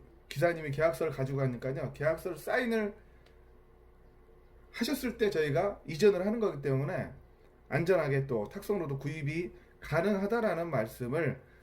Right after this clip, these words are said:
드립니다. 그래서 오늘도, 예, 어, 아침인데 힘찬 하루 되시고 또 건강하시고 또 구독과 좋아요, 알림 설정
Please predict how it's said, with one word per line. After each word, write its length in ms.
드립니다. 480
그래서 240
오늘도, 600
예, 400
어, 360
아침인데 760
힘찬 520
하루 400
되시고 560
또 100
건강하시고 880
또 160
구독과 480
좋아요, 560
알림 240
설정 520